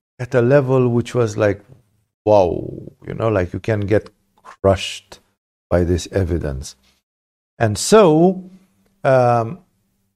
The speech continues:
even the disciples didn't see it to the point where you have the famous scene, which may be listed later or not, because it might not be in this gospel.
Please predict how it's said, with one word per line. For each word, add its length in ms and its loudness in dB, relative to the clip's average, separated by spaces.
even 340 2
the 100 6
disciples 640 2
didn't 360 0
see 400 0
it 200 -6
to 100 2
the 120 2
point 460 2
where 180 4
you 100 0
have 240 2
the 80 0
famous 480 -2
scene, 480 -2
which 220 -2
may 220 4
be 240 6
listed 440 2
later 380 4
or 160 2
not, 280 0
because 260 -2
it 120 -4
might 280 0
not 180 -2
be 160 0
in 160 -4
this 180 2
gospel. 600 0